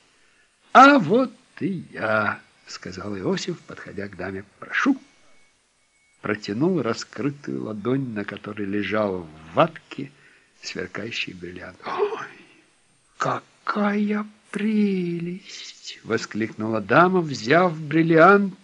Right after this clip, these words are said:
и восторженно рассматривая его со всех сторон. Терентий был удивлён до крайности. Он не понимал, откуда у них взялся такой бриллиант.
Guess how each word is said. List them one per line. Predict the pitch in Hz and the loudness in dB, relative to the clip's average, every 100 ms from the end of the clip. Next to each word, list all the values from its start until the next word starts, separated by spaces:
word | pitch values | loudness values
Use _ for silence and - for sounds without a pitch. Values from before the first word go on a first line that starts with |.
| - | -4
и | 165 | -2
восторженно | 165 156 - _ 151 180 151 170 170 160 | -2 -4 -8 _ 0 0 -2 -6 -6 -6
рассматривая | 151 - - 107 117 131 135 131 - - 117 120 | -6 -6 -6 -4 2 4 4 2 -12 -14 -12 -10
его | 113 110 120 156 | -10 -10 -8 -10
со | - | -10
всех | - - 98 | -14 -14 -14
сторон. | - - - 101 - _ - - - - - - _ _ _ _ _ _ _ | -16 -18 -18 -20 -20 _ -20 -20 -20 -20 -20 -20 _ _ _ _ _ _ _
Терентий | - 120 151 165 180 | 2 8 8 6 4
был | 151 175 | 6 8
удивлён | 175 165 185 214 139 | 10 8 8 8 6
до | 92 | 0
крайности. | 104 - 85 82 80 - - - _ _ _ _ _ _ _ _ | -6 -8 -12 -12 -16 -16 -16 -18 _ _ _ _ _ _ _ _
Он | - 143 147 139 139 | 4 6 8 6 8
не | 147 | 8
понимал, | 156 160 175 202 196 151 117 | 8 4 4 6 6 8 6
откуда | 107 - - 180 165 139 | 2 -4 -6 -4 0 0
у | 127 | 2
них | 123 107 | 0 -2
взялся | 95 92 127 180 - - 120 | -4 0 2 2 0 -6 -8
такой | - 107 - 131 | -8 -12 -8 -8
бриллиант. | 123 104 117 104 92 85 | -8 -8 -6 -8 -10 -16